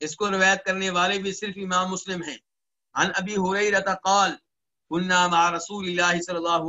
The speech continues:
علیہ وسلم، اذ سمع وجبہ۔ ابو ہریرہ سے روایت ہے، کہتے ہیں کہ ہم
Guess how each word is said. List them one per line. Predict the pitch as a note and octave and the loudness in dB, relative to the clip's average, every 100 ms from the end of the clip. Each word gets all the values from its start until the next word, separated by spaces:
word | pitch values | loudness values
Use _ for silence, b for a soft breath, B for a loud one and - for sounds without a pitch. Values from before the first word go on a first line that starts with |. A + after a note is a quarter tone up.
| D#3+ | -2
علیہ | E3 D#3+ | -2 -6
وسلم، | D3 F3 E3 D3+ B2+ _ _ _ _ _ | -6 -4 -2 -4 -8 _ _ _ _ _
اذ | F3+ F#3+ | -2 -2
سمع | - G3+ G#3+ G#3 F3 F3 | 0 -2 0 2 2 4
وجبہ۔ | G3+ G#3+ A3+ G#3+ - _ _ _ _ _ _ _ _ _ _ _ _ _ - | 2 0 2 2 2 _ _ _ _ _ _ _ _ _ _ _ _ _ -10
ابو | D3 E3 | -2 2
ہریرہ | D#3+ D#3+ F3 F3 | 2 4 4 4
سے | F3 F3 | 0 -6
روایت | D3+ D#3+ F3+ F3 | 0 0 2 -2
ہے، | E3+ | -2
کہتے | F3 F3 F#3+ | -4 -4 -4
ہیں | F3+ F3+ | -4 -4
کہ | F3 | 0
ہم | F3 | 2